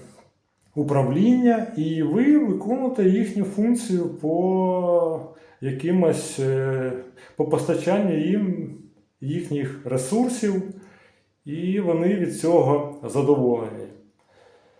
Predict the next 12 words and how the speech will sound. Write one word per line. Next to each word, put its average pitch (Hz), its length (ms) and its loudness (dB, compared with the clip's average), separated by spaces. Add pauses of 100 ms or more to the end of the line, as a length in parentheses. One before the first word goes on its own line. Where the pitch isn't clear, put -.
(600)
залишаються. 120 800 0 (120)
Тож, 147 260 6 (1120)
хочу - 360 -4
повторити 175 880 0 (220)
ще, 120 460 -2 (260)
що - 760 -4 (800)
в - 120 -14
союзі, 143 720 0
де 131 180 -4
кожна 131 460 4
людина 131 540 0
є 117 440 -2